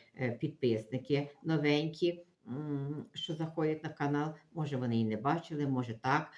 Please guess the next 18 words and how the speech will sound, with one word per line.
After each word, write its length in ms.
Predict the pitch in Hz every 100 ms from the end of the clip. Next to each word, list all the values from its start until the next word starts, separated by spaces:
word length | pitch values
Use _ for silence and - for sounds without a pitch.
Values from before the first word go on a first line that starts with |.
| - 151
Люди, 460 | 147 160 160 147 -
знаєте, 380 | 131 135 147 139 -
так, 300 | 131 131 107
е, 280 | 120 127
попадає 680 | 123 135 - 127 127 131 120
цей 220 | 120 131
ролик 380 | 127 135 127 123 - - -
десь 280 | 139 127 131
на 180 | 123
очі 260 | 123 123 120
і 120 | 120
хочуть 320 | 131 123 117
передивитись. 760 | - 123 117 113 113 117 117 - - - - _
То 440 | - 170 175 180 180 - _ _ _ _ _ _ _ _ _ _ _ _ -
я 220 | 143 127
постараюсь 640 | 131 - 127 143 175 175
чуть-чуть, 640 | - 117 - 143 139 - _ _ _ _
е... 520 | 104 127 127 131 123